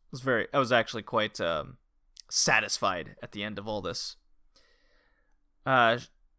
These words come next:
Tony Schiavone introduces D D P to the ring, captain of Team W C W at War Games. D D P does his Hollywood Scum Hogan shtick, introduces Piper to the ring. Piper cuts a very babyface promo for War Games,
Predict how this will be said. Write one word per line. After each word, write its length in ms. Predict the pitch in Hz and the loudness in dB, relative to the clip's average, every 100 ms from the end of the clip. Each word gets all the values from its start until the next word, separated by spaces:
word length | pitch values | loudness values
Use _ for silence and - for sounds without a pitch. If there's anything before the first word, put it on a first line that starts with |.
| _ _ _ _ | _ _ _ _
Tony 220 | 208 202 | 8 8
Schiavone 640 | 180 202 165 175 175 175 | 8 6 10 10 8 2
introduces 560 | 151 156 147 151 151 135 | -2 -6 -2 -2 -2 -4
D 160 | 143 147 | -2 0
D 120 | 143 | 0
P 240 | - 143 | 0 -2
to 120 | - | -2
the 100 | 131 | -4
ring, 380 | 131 226 226 220 | 4 6 6 4
captain 460 | - 170 160 151 131 | 2 4 4 0 0
of 400 | 127 117 123 - _ | 0 0 -4 -20 _
Team 280 | - 123 113 | -6 -6 -4
W 220 | 110 110 | -6 -6
C 140 | - | -4
W 300 | 113 110 107 | -4 -2 -4
at 120 | 98 | -2
War 200 | 165 202 | 4 4
Games. 500 | 170 175 170 165 - - _ _ _ _ _ | 6 4 2 -2 -10 -14 _ _ _ _ _
D 120 | 240 | 2
D 120 | 226 | 2
P 200 | 175 202 | 2 0
does 220 | 180 165 | 6 4
his 120 | 156 147 | 4 4
Hollywood 380 | 147 143 131 | 6 4 2
Scum 320 | 120 - 120 113 | -2 -2 -2 -4
Hogan 560 | - 214 254 240 226 | 6 6 8 2 0
shtick, 560 | 214 - - 226 220 - _ _ - | -2 -4 0 0 -2 -18 _ _ -6
introduces 540 | 165 151 151 139 131 | -4 0 0 -2 -6
Piper 380 | - 196 196 185 | 0 0 2 0
to 140 | 185 | 0
the 100 | 165 | -2
ring. 320 | 160 165 165 165 - _ | 0 -2 -2 -8 -16 _
Piper 300 | - 175 170 | 2 2 2
cuts 280 | 143 175 151 | 0 2 2
a 240 | 135 123 117 _ _ | 0 0 -4 _ _
very 360 | 135 226 226 | 10 12 12
babyface 540 | 156 156 135 131 135 - | 10 6 6 2 0 0
promo 400 | 139 127 123 117 | -2 0 0 -2
for 140 | - | -4
War 200 | 117 117 | -2 -2
Games, 480 | 110 113 110 110 - | -2 -4 -4 -6 -12